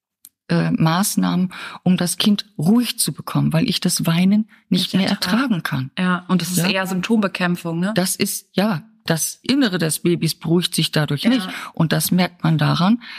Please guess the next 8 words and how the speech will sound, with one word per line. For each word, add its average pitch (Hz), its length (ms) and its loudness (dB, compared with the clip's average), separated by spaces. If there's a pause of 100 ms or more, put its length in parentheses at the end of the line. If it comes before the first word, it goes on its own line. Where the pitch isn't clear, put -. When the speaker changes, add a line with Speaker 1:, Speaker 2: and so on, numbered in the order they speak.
(160)
Speaker 1:
dass 170 240 0
diese 156 420 2
Maßnahmen 160 640 2
nicht 185 240 0
nachhaltig 202 600 0
sind. - 380 -4
Speaker 2:
Mhm. 170 340 0 (100)
Speaker 1:
Ja? 170 200 4